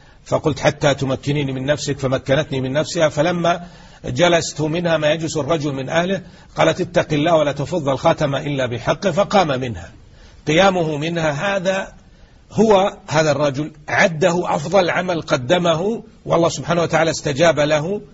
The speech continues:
فهو عمل ترك. عمل هنا ترك، وتركها لله سبحانه وتعالى، فأثابه الله في الدنيا وفي الآخرة، فاعتبر من أفضل الأعمال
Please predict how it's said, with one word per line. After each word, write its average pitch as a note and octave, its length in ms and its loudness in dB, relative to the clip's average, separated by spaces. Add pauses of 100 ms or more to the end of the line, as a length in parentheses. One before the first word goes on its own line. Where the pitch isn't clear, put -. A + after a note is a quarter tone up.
(260)
فهو C#3+ 280 0
عمل C#3+ 300 0
ترك. - 480 -4 (840)
عمل C#3 240 2
هنا D3 340 -2 (880)
ترك، - 380 2 (360)
وتركها F3+ 680 4
لله D#3+ 320 0
سبحانه D#3 580 0
وتعالى، D3+ 760 2 (260)
فأثابه E3+ 560 2
الله E3+ 300 2
في D3 120 -4
الدنيا G#3+ 460 0
وفي F#3+ 460 -2 (720)
الآخرة، D#3+ 500 2
فاعتبر F#3 800 2 (100)
من D#3 200 -6
أفضل F#3+ 440 0
الأعمال D#3 580 0